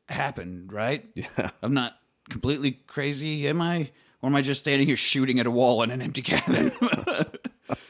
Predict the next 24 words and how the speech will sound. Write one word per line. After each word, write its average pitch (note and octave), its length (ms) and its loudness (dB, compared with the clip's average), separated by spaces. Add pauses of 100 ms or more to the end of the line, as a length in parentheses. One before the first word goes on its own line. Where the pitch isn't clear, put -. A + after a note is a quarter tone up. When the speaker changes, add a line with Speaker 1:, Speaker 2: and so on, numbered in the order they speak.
(480)
Speaker 1:
Um, A#2+ 540 2 (920)
usually B2 320 -2
you G2 60 -6
need G2+ 120 -4
a F#2 60 -4
whole A#2 140 -2
lot A#2+ 120 2
of F#2 80 -6
booze C#3 240 -2
for - 140 -10
that, D3 280 -2
but, G#2+ 220 -4 (340)
um, A2+ 540 -4 (320)
Speaker 2:
It's - 120 -8
Tennessee. F2 500 -2 (220)
Speaker 1:
<laughs> - 240 -20 (360)
it's - 1040 4
everywhere. C3 400 6
The A#2 160 -2
fucking C#3+ 340 0
water C3+ 380 8
is A2+ 160 0
with A#2+ 240 0
moonshine. B2 680 2